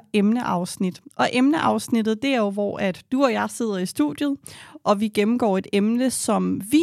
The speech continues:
eventuelt har skulle gå igennem som selvstændige, som kan ses lidt som en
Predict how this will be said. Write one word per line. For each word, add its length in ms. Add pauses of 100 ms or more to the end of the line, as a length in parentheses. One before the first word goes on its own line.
eventuelt 640
har 240
skulle 260
gå 140
igennem 480
som 260
selvstændige, 840 (300)
som 300
kan 160
ses 460
lidt 180
som 300
en 260